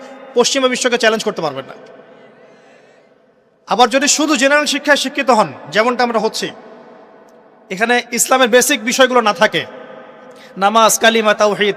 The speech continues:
আকীদা, ফিকহ, হ্যাঁ, এই যে বেসিক বিষয়গুলো, কোরআন তেলাওয়াত,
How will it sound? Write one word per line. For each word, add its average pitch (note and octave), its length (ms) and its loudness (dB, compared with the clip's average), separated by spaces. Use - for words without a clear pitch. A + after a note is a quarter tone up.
আকীদা, F#3+ 480 0
ফিকহ, A#3 220 0
হ্যাঁ, A#3+ 280 0
এই C#4 100 0
যে D4+ 80 -2
বেসিক C4 360 0
বিষয়গুলো, G3+ 480 0
কোরআন A3+ 200 2
তেলাওয়াত, G#3 420 2